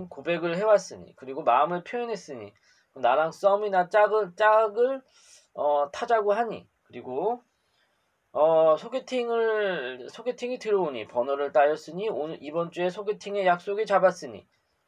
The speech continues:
예, 여러분들이 이렇게 움직이시기는 하는데,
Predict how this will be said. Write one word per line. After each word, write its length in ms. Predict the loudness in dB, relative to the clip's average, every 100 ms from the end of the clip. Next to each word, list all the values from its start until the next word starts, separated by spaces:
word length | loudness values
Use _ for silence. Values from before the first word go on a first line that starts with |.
| _ _ _ _ _ _ _ -8
예, 120 | -4
여러분들이 520 | -2 -2 -4 -10 -10
이렇게 180 | -10 -10
움직이시기는 1040 | -10 -10 -10 -10 -10 -10 -12 -12 -6 -6
하는데, 640 | -4 -4 -2 0 0 -2